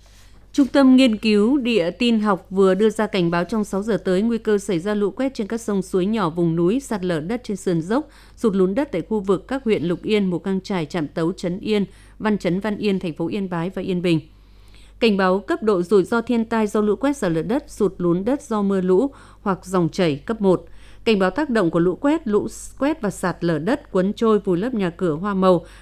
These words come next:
các công trình thủy lợi, thiệt hại về con người và vật nuôi, gây ách tắc giao thông, ảnh hưởng tới quá trình di chuyển của các phương tiện. Các địa phương có nguy cơ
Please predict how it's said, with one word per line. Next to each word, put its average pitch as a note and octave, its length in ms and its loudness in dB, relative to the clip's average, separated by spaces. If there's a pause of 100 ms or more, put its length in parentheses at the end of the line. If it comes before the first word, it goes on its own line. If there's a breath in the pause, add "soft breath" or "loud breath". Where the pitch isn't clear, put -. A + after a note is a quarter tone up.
các C#4+ 120 2
công B3 160 0
trình F#3+ 180 0
thủy E3+ 140 0
lợi, E3+ 220 2
thiệt F#3 180 -2
hại F3+ 120 -2
về E3+ 120 -2
con G#3 220 -4
người F#3 140 2
và D#3+ 140 -4
vật D#3+ 200 -6
nuôi, G3 220 2 (300 loud breath)
gây G3 200 2
ách B3 180 -6
tắc C4+ 160 -4
giao G#3 180 -4
thông, G3+ 280 -2
ảnh F3+ 160 0
hưởng E3 160 -2
tới E3+ 100 -4
quá F3 180 -2
trình E3 220 -2
di F#3+ 180 -2
chuyển F3 300 -2
của D#3 120 -6
các F#3+ 200 -8
phương F3+ 120 -2
tiện. F3+ 220 0 (680 soft breath)
Các D4 80 2
địa B3 220 4
phương B3 140 0
có A3 120 0
nguy B3 200 0
cơ A#3 340 0